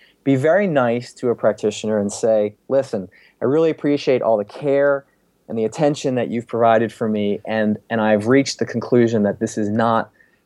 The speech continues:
either the right modality or this just isn't the right setup for me, and thank you for your help, and I'm gonna move on."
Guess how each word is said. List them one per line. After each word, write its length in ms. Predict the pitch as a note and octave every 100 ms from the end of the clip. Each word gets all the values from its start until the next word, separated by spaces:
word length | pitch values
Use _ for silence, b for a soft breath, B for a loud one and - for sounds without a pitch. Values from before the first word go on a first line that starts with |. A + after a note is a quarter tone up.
| -
either 220 | C3 B2
the 100 | G#2+
right 260 | A2+ A2+
modality 760 | A#2 A2 A2+ C3 C#3 C3+ B2+ B2
or 200 | - G#2+
this 140 | G2+ -
just 220 | B2+ C#3
isn't 180 | C3+ C3+
the 80 |
right 300 | A2+ A2 G2+
setup 360 | - C#3 C3 -
for 140 | -
me, 300 | A#2 A2 G#2+ -
and 220 | G#2 G2+ _ _
thank 300 | C#3 C3 C3
you 60 |
for 140 | B2 A2+
your 100 | A2
help, 380 | G#2+ A#2 G#2+ G#2+
and 120 | G#2
I'm 140 | G#2
gonna 160 | G#2 G2+
move 220 | G#2+ A2+
on." 360 | C#3+ F3+ E2+